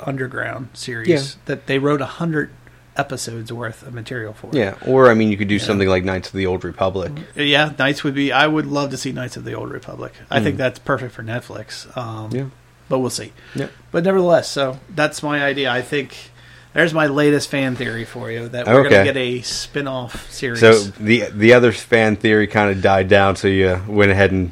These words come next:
Speaker 1: I built
Speaker 2: popped
Speaker 1: a new one.
Speaker 2: Okay.
Speaker 1: Uh, but I'm
Speaker 2: I'm
Speaker 1: still hoping.
Speaker 2: All right, so, so do you have a fan theory on Sabine's father? Like, do you think that's a more well-known character as well? Or do you think that's just gonna be like,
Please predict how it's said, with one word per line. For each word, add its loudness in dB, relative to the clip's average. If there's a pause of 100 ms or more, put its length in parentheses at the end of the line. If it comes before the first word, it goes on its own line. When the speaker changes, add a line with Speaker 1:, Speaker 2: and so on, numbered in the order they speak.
Speaker 1:
I 4
built 2
Speaker 2:
popped 8
Speaker 1:
a -2
new 0
one. -4
Speaker 2:
Okay. 4
Speaker 1:
Uh, 2
but -4
I'm 0
Speaker 2:
I'm 12
Speaker 1:
still 6
hoping. 2 (120)
Speaker 2:
All 10
right, 10
so, 6 (380)
so 4
do 0
you 6
have 8
a 6
fan 0
theory 2
on 0
Sabine's -4
father? 2
Like, 2
do -4
you 0
think 0
that's 2
a 0
more 4
well-known 0
character -2
as -2
well? 4
Or -2
do 0
you -2
think 0
that's 0
just -4
gonna 0
be 2
like, 0